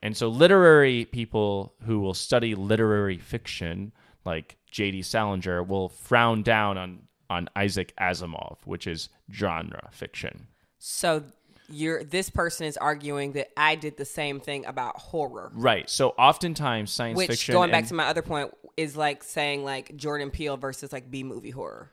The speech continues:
Speaker 1: Sure. Yes, absolutely.
Speaker 2: So I
Speaker 1: I
Speaker 2: did get it right. I
Speaker 1: You
Speaker 2: just
Speaker 1: did,
Speaker 2: didn't get
Speaker 1: you
Speaker 2: it
Speaker 1: did.
Speaker 2: right
Speaker 1: Yeah,
Speaker 2: with
Speaker 1: yeah,
Speaker 2: your
Speaker 1: yeah. You're getting, yeah, you're getting to the point. This
Speaker 2: So this person's
Speaker 1: person's
Speaker 2: saying it's all valid.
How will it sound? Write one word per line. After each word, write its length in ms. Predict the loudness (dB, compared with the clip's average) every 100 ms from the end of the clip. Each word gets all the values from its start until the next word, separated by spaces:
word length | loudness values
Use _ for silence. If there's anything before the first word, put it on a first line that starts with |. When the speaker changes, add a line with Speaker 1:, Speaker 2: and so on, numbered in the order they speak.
| _
Speaker 1:
Sure. 460 | -6 0 2 2 -2
Yes, 380 | 0 0 -2 -2
absolutely. 640 | -2 0 -2 -2 -4 -12
Speaker 2:
So 160 | -6 -4
I 60 |
Speaker 1:
I 60 | -2
Speaker 2:
did 160 | -2
get 140 | -2 -4
it 60 |
right. 200 | -2 -4
I 20 | -4
Speaker 1:
You 60 |
Speaker 2:
just 100 | 2
Speaker 1:
did, 80 | 6 6
Speaker 2:
didn't 60 |
get 80 | 6
Speaker 1:
you 60 | 4
Speaker 2:
it 20 |
Speaker 1:
did. 40 | 4
Speaker 2:
right 140 | 2
Speaker 1:
Yeah, 100 | 2
Speaker 2:
with 60 | 2
Speaker 1:
yeah, 100 | 2
Speaker 2:
your 120 | 2
Speaker 1:
yeah. 220 | 4 2 2
You're 140 | -2 -2
getting, 360 | 0 0 -2 -4
yeah, 180 | -4 -4
you're 140 | -4
getting 240 | -2 -2 -2
to 100 | -6
the 80 | -8
point. 260 | -8 -10 -14 -20 -20 -20 _ _ _ _
This 360 | -18 -4 0 0
Speaker 2:
So 140 | 2
this 100 | 2 4
person's 40 |
Speaker 1:
person's 200 | 2 2
Speaker 2:
saying 200 | 0 0
it's 140 | -2
all 240 | 0 0 0
valid. 440 | -6 -12 -12 -18